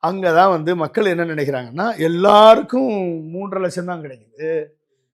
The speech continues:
overall. அப்ப நாலு, ஆ,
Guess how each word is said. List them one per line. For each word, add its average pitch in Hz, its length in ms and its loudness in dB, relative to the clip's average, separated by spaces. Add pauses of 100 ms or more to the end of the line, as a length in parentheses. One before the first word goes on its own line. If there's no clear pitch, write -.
(640)
overall. 190 680 2
அப்ப 160 320 -4
நாலு, 185 720 -4 (300)
ஆ, 139 140 -10